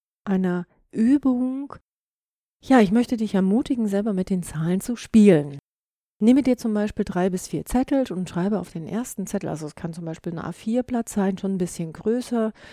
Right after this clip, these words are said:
ähm, mach's nicht ganz so klein und schreib dort dein jetziges Gehalt. Auf den zweiten Zettel kannst du dein jetziges Gehalt schreiben, plus zum Beispiel fünf Prozent. Und das machst du mit den restlichen Zetteln auch. Stelle dich auf den jeweiligen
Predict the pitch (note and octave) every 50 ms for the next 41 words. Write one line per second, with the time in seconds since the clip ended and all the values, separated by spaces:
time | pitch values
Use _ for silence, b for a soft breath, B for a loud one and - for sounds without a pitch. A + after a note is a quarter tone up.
0 | B B B B _ G3 F#3 F3+ F#3 F3+ F3 F3 E3 F3 E3+ D#3+ - - D#3+ D#3+
1 | - E3+ F#3 A#3+ B3 - B3+ A3 - G3+ G3+ F#3 F#3+ G3 F#3+ F3 F3 - - E3+
2 | D#3+ - _ D#3 C#3+ D#3 - E3+ D#3 D#3 C#3 - - - - - - D#3 - _
3 | - F3 D#3 D3+ E3 D#3 D#3 D#3+ - _ _ _ _ _ _ _ _ _ _ _
4 | _ _ - - E3+ F#3 - - F3+ E3+ - - G3+ G3+ A#3 - - C4 A#3 -
5 | B3 A#3 - G#3+ G3 - G3 F#3 F#3 - - F3+ - D#3+ D3 D3+ D#3+ G#3 - -
6 | D4+ - C4 B3+ - _ A#3+ A3+ G#3 G3+ G3 - - F#3+ F#3+ F#3 F3+ - _ _
7 | _ _ - G#3 G3+ G#3+ A3+ - - - - G3 F3 D#3+ D#3 D#3 - - - E3+
8 | - - D#3 D3 - - - - - - - - - - - _ _ _ _ _
9 | _ _ _ _ _ _ _ _ - G3 F#3 G3+ A3+ - A#3+ A3 G#3+ - - G3+
10 | F3+ E3+ E3 F#3 F3 E3+ D#3+ D#3 D#3+ - - - D#3+ - - D#3 D#3 - - -
11 | - D#3+ D#3+ E3 A2+ A#2 - - - _ - _ G#3 G#3+ A3+ A#3 G#3 G#3 G3+ -
12 | - - - - F3+ F3 E3+ F#3 F3+ F#3 E3+ E3+ E3 E3 E3 E3+ E3